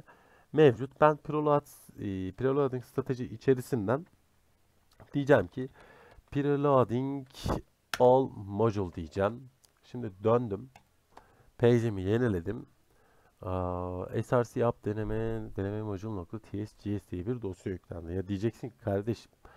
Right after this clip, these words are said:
sen lazy load dedin, işte performans dedin ama gittin bu dosyayı buraya yükledin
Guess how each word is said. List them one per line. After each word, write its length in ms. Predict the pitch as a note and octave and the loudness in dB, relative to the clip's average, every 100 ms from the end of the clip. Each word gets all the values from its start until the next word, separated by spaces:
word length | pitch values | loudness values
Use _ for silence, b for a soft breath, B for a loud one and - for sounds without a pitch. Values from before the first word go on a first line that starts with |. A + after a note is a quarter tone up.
| B B B | B B B
sen 420 | _ - A2+ A2+ A2 | _ 4 4 4 0
lazy 260 | A2 G2+ | 0 0
load 340 | A2 A#2+ A#2+ - | 4 4 4 -2
dedin, 400 | F2 F#2 B2 D3+ _ | -4 -4 -6 -16 _
işte 200 | - G2+ | -12 -6
performans 720 | - G2+ - G#2+ A2 G#2+ - | 0 0 0 -2 0 -2 -4
dedin 220 | F2+ A2+ | -10 -6
ama 220 | A2 G#2+ | -2 -2
gittin 360 | G#2 - A#2 A2 | -2 -4 -4 -4
bu 80 | G#2 | -4
dosyayı 400 | G2 - G#2 G#2 | -4 -2 -4 -2
buraya 240 | F#2 F#2+ | -4 -4
yükledin 580 | A#2 A2 - G2 G2+ | -4 -6 -2 0 0